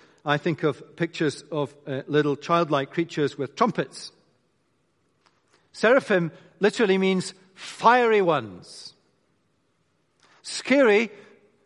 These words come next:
not in the sense of sinister, but scary in the sense of awesome. Somebody asked me after the first service,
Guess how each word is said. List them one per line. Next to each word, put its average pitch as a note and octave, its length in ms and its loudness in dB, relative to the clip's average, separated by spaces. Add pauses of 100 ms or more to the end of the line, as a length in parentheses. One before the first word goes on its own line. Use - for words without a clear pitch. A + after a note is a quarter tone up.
(380)
not A#3+ 240 4
in B3+ 100 2
the A3+ 60 2
sense G#3+ 320 0
of F3+ 220 -2
sinister, G#3 720 0 (920)
but D#3+ 140 -4
scary F#3+ 580 0 (440)
in E3 100 2
the E3 100 0
sense E3 520 -2
of E3 260 -4
awesome. E3 420 -2 (200)
Somebody E3 360 -4
asked D3 240 0
me D3 120 -6
after D3 360 -8
the B2+ 120 -10
first D#3 260 -6
service, C#3 420 -4